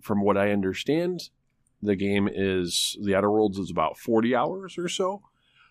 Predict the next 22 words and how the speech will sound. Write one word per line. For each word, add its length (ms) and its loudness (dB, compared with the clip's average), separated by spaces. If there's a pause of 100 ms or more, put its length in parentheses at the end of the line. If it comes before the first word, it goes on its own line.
(160)
uh, 280 2
worth 220 2
of 100 -4
experience, 640 -6 (100)
which 440 0
is 760 2 (480)
probably 1040 4
a 580 4 (220)
good 320 4
pace 560 -6
for 220 -2
that 260 -4
game. 300 -12 (960)
Um, 640 2 (1040)
and, 260 2
and 100 8
that 140 6
means 280 4
that 120 0
I'll 140 2
be 120 -2
able 200 -4